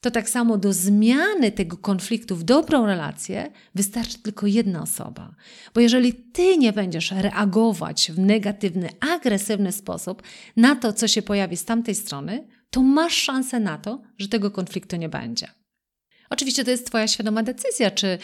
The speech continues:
czy chcesz tak, czy nie chcesz, ale co jest moją intencją, to jest to, żeby ci pokazać, że to ty tutaj możesz zdecydować,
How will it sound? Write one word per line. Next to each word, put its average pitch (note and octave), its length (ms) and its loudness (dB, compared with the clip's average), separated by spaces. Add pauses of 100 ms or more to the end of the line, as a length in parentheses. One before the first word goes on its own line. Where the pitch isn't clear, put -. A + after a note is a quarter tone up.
(200)
czy G3+ 100 -2
chcesz - 420 0
tak, G3+ 260 -4
czy G#3 140 0
nie F3+ 180 2
chcesz, - 400 0 (320)
ale G#3+ 300 0 (500)
co A#3+ 180 2
jest A#3 260 4
moją C#4+ 540 6
intencją, G3+ 540 -2
to B3 80 0
jest A#3+ 140 -4
to, C#4+ 100 0
żeby B3 200 -2
ci - 140 -6
pokazać, A#3 760 -6 (300)
że B3 140 -2
to B3+ 180 -2 (260)
ty G4 200 4
tutaj C4+ 380 0
możesz A#3 400 2
zdecydować, G3+ 1120 -2